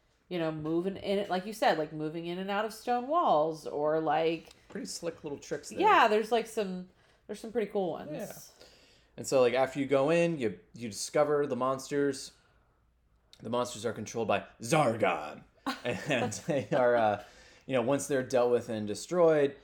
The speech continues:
Speaker 2: then you can go and search a room for treasure, and you draw, like, a treasure card. And sometimes that treasure card could be just treasure. Sometimes it could be, like, a wandering monster. Like, "Ah, shit, now there's, like, a random monster just popped up.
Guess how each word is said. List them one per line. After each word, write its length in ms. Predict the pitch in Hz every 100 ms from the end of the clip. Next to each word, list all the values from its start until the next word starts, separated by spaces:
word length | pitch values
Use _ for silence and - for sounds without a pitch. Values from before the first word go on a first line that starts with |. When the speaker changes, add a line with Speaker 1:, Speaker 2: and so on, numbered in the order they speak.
| _ _
Speaker 2:
then 160 | 131 127
you 80 |
can 140 | 110 113
go 140 | 120
and 80 | 110
search 340 | - 139 120 117
a 60 |
room 180 | 107 110
for 120 | 101
treasure, 340 | 98 113 101 101
and 80 | 95
you 60 |
draw, 160 | 90 95
like, 120 | 90
a 20 | 92
treasure 300 | - 87 87
card. 260 | - 90
And 100 | 87
sometimes 400 | - 104 104 98
that 120 | 101 95
treasure 280 | 107 98
card 340 | 101 107 101 98
could 140 | 101
be 180 | 92 95
just 240 | 92 92
treasure. 340 | - 147 170 214
Sometimes 420 | 208 120 110 104
it 80 | 98
could 140 | 107 98
be, 80 | 104
like, 120 | 101
a 40 |
wandering 360 | 95 98 104 120
monster. 340 | 135 147 - 98
Like, 160 | 90
"Ah, 120 | 127 -
shit, 360 | - 143 -
now 140 | 110 110
there's, 200 | 107 101
like, 100 | 98
a 60 |
random 340 | 95 110 117 110
monster 340 | 113 120 107
just 160 | 95 92
popped 300 | - 98 -
up. 200 | 92 92